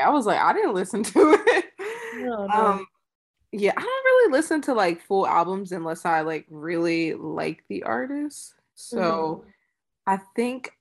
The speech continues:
Speaker 1: I may have subconsciously not listened on purpose because I, I would never listen to a full Jack Harlow album.
Speaker 2: Yeah.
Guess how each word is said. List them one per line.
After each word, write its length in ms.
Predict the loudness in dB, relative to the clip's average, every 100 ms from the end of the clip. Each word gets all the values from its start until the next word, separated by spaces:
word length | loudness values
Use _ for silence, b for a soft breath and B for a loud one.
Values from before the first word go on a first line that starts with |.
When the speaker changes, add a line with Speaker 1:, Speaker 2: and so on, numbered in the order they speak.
| _ _ -4
Speaker 1:
I 120 | -2
may 180 | -2 -2
have 180 | -2 -4
subconsciously 920 | -6 -8 -6 -4 -2 -2 -4 -4 -4
not 280 | -4 -6 -4
listened 360 | -6 -6 -8 -6
on 160 | -6
purpose 480 | -4 -4 -4 -6 -6
because 560 | -10 -8 -6 -6 -6 -12 -20 -20
I, 440 | -16 -16 -6 -2
I 20 | -2
would 180 | -2
never 380 | -2 -4 -4 -2
listen 300 | -4 -6 -10
to 160 | -8 -10
a 100 | -10
full 260 | -10 -10 -10
Jack 260 | -10 -10 -10
Harlow 260 | -12 -10 -10
album. 460 | -10 -12 -14 -18 -20 _ _ _ _ _ _ _ _ _ _ _ _ -18
Speaker 2:
Yeah. 400 | -12 -10 -10